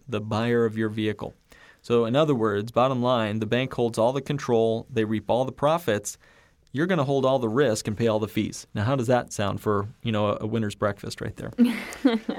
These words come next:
Speaker 1: What about, uh, yeah, that, that, that image of the debtor staircase? Help walk us through that.
Speaker 2: Yeah, so, um, now we're gonna kinda jump into the visual here, visual here of what that looks like. So imagine drawing a straight horizontal line,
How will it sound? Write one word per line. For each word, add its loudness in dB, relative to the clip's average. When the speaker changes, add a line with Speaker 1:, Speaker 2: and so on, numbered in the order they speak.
Speaker 1:
What 6
about, 4
uh, 8
yeah, 6
that, 4
that, 4
that 0
image 2
of 2
the 4
debtor 0
staircase? -2
Help 0
walk 2
us 0
through 0
that. -2
Speaker 2:
Yeah, 4
so, 2
um, 2
now 2
we're -2
gonna 0
kinda 0
jump -4
into 0
the -4
visual -2
here, -4
visual 4
here -2
of -6
what 2
that -2
looks -4
like. -4
So 0
imagine 4
drawing 4
a -4
straight 0
horizontal 0
line, -6